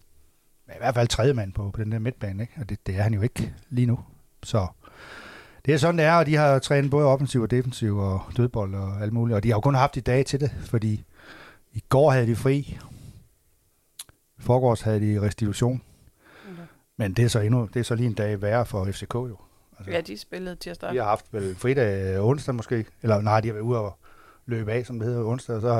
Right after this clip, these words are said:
Speaker 1: er de mødt ind i dag, og ikke lavet alverden, går jeg ud fra. Men de har sådan en fordel, at, ja, de kan godt lige tage fire-fem af de spillere ud og starte med nogle andre.
Speaker 2: Ja.
Speaker 1: Uden at det svækker dem synderligt,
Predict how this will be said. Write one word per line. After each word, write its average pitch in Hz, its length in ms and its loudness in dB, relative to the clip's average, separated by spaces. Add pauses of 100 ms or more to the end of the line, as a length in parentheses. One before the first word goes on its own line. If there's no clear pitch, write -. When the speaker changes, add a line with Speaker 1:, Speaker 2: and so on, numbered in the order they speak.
(320)
Speaker 1:
er 113 60 -8
de 104 60 -6
mødt 107 180 -4
ind 113 140 -2
i 117 80 -2
dag, 113 280 -6 (1500)
og 101 180 0
ikke 110 120 -2
lavet 113 180 4
alverden, 110 360 2
går 110 120 2
jeg 104 80 4
ud 113 80 2
fra. 110 180 0 (1080)
Men 113 120 -6
de 135 80 4
har 127 180 4
sådan 127 180 -6
en 120 40 -10
fordel, 127 340 -4
at, 101 180 -8
ja, 95 60 -12 (140)
de 101 60 -14
kan 95 140 -14
godt 104 180 -6
lige 107 280 -4 (220)
tage - 180 -14
fire-fem 110 380 -6
af 101 80 -6
de 107 80 -8
spillere 120 300 -2
ud 107 160 0 (800)
og - 80 -20
starte 110 220 0
med 107 60 -2
nogle 98 140 -2
andre. 107 160 -4 (640)
Speaker 2:
Ja. 160 100 -8 (720)
Speaker 1:
Uden 123 220 4
at 110 80 0
det 92 100 -10
svækker 107 280 -4
dem 90 180 -8 (480)
synderligt, 107 380 0